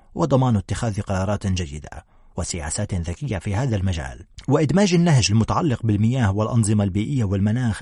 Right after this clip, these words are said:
لخفض انبعاثات غازات الاحتباس الحراري. وأكد الأمين العام على أهمية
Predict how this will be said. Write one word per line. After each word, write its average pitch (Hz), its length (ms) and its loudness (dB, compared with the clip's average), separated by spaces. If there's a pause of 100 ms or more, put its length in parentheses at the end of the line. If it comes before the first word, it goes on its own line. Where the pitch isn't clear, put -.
لخفض 107 360 -2
انبعاثات 104 640 0
غازات 104 420 -2
الاحتباس 110 480 -4
الحراري. 98 500 -4 (280)
وأكد 92 440 -4
الأمين 110 300 0
العام 110 380 0
على 92 140 -4
أهمية 113 600 0